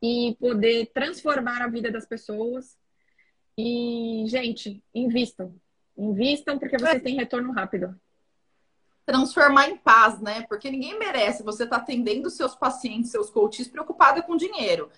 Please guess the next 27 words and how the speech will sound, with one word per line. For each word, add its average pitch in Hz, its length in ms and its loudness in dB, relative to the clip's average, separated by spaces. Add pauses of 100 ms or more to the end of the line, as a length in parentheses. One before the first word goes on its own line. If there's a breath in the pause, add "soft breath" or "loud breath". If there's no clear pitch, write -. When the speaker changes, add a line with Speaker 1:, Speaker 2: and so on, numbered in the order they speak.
(300 soft breath)
Speaker 2:
Então, 240 240 6
o 254 40 2
que - 80 0
eu 269 100 6
ensino 294 420 -2
você 294 260 0
é 277 80 4
a 330 60 6
ganhar 370 260 2
dinheiro, 349 480 2
é 180 60 -2
empreender 240 560 2
na 285 120 6
área 269 240 6
de 277 80 -6
desenvolvimento 262 680 -2
humano. 214 420 -2
Porque 202 240 -6
coach 294 340 2
e - 40 -14
terapeuta 254 520 2
sabe 359 300 4
atender, 392 500 0
mas 185 100 -6
não 214 100 -4
sabe 233 300 4
empreender. 302 640 -4